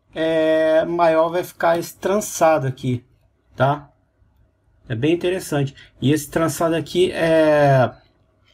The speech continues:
pra praia eu recomendo que vocês façam mais longo. Então não vou fazer tão longo aqui não, que eu tô, eu tô mais aí demonstrando pra você.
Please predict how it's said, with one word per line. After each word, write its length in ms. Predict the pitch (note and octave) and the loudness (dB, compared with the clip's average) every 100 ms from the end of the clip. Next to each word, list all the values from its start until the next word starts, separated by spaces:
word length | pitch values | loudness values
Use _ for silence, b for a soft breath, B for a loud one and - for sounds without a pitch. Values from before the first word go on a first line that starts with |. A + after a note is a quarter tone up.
| _ _ _ | _ _ _
pra 180 | - C#4+ | -2 -2
praia 360 | - F3+ F#3 | -2 -2 0
eu 60 | F#3+ | -2
recomendo 460 | F3 F#3+ E3+ D#3+ D#3+ | -4 -8 -6 -6 -6
que 60 | |
vocês 160 | - E3+ | -6 -4
façam 320 | - D#3 F3 | 0 -2 -2
mais 200 | F3 F#3 | -2 -2
longo. 320 | C#3+ B2 A#2 | 0 0 0
Então 140 | A#2+ E3+ | -2 -2
não 120 | A3+ | -2
vou 100 | A#3 | -2
fazer 260 | G3+ F3+ | 0 0
tão 160 | F3 D#3 | -2 -2
longo 300 | D3 C#3+ C3+ | 0 0 0
aqui 160 | C3 C#3+ | -2 0
não, 180 | D3 | 0
que 120 | D#3 E3+ | 0 -2
eu 300 | D#3+ D3 C#3 | -2 -2 -4
tô, 140 | C#3+ | -4
eu 160 | D3 - | -6 -6
tô 100 | C#3+ | -2
mais 220 | D3 D3+ | 0 2
aí 80 | D3 | 0
demonstrando 560 | D3 C#3+ C3 - C3+ | 0 2 0 0 -2
pra 100 | B2 | 0
você. 440 | A#2 A#2 - E3 | 0 -2 2 0